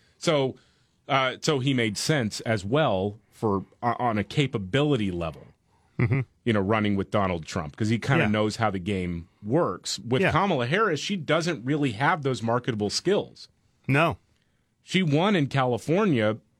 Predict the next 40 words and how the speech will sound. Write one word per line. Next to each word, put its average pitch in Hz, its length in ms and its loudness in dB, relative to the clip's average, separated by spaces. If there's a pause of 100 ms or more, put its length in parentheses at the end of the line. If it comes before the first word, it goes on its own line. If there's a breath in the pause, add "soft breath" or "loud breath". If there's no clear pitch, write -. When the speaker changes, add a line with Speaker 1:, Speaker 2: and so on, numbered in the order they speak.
(500)
Speaker 1:
because 160 460 0
she 151 200 0
was 139 200 0
a 123 60 0
woman 117 300 0
of 98 100 -6
color 107 320 0
and 175 140 2
liberal. 123 360 -2 (1300)
And 123 600 2 (140)
she 131 220 0
was 113 180 0
picked - 640 -2 (360)
as 120 300 0
the 107 60 -10
vice 117 220 0
president 160 480 0 (180)
because 139 300 0
she - 160 -4
was 135 160 0
a 139 40 0
black 151 300 0
woman. 190 340 -2 (840)
That 143 200 4
was 170 140 4
Speaker 2:
Period. 196 160 4
Speaker 1:
it. - 140 -12
That 185 140 2
was 147 160 0
the 151 100 2
Speaker 2:
Well, 233 180 4
Speaker 1:
reason 190 220 0
she 196 140 -4
was 175 160 -2
picked. - 380 -6 (180)
Speaker 2:
Biden 156 560 0
boxed 156 320 0
himself 180 420 2
in 185 160 2
early 196 380 2